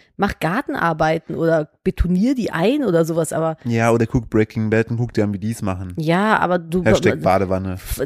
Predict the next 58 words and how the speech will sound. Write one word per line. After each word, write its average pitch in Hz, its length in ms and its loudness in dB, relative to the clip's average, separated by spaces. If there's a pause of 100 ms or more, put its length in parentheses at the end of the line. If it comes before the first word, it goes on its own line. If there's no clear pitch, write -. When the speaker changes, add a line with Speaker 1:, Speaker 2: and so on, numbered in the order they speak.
(100)
Speaker 1:
also 170 160 0
das 185 240 0
ist - 240 -4
ein, 185 280 0
der 185 240 2
ist 196 120 0
auf - 140 -4
jeden 175 160 -2
Fall 165 180 2
nicht 170 300 0
dazu 156 380 -4
gemacht 156 400 -4
gewesen, 156 400 0
irgendwie 156 260 -4
Mörder 156 380 2
zu - 160 -8
sein. 151 260 0
Das 156 140 -4
war 165 80 2
ja 170 120 2
schon, 160 240 -2 (220)
aber 156 200 -4
krass. - 520 -2 (260)
Hat 180 140 -2
der 185 80 2
dann 170 180 2
wegen 156 120 0
der 160 100 2
Anstrengung 165 460 -2
oder 156 160 -2
was? 156 140 0
Speaker 2:
Ja. 120 140 4 (680)
Der 117 140 -2
hat, - 180 -8
die 110 240 0
haben 117 120 2
halt, 113 340 2
die 104 120 0
haben 107 120 0
halt, 107 280 0
Speaker 1:
Naja, 160 220 4
Speaker 2:
ähm, 175 60 2
Speaker 1:
gut, 180 120 -2
weiß 165 240 0
er 180 60 -6
nicht, 160 120 -8
vielleicht 156 280 -6
auch 156 100 -6
einfach 160 220 -2
so 151 60 -4
ein 156 40 -4
bisschen 151 220 -4
der 139 120 -2
Schock, - 300 -4
vielleicht 151 220 -2
war 147 80 0
es - 80 -6
Affekt. - 420 -8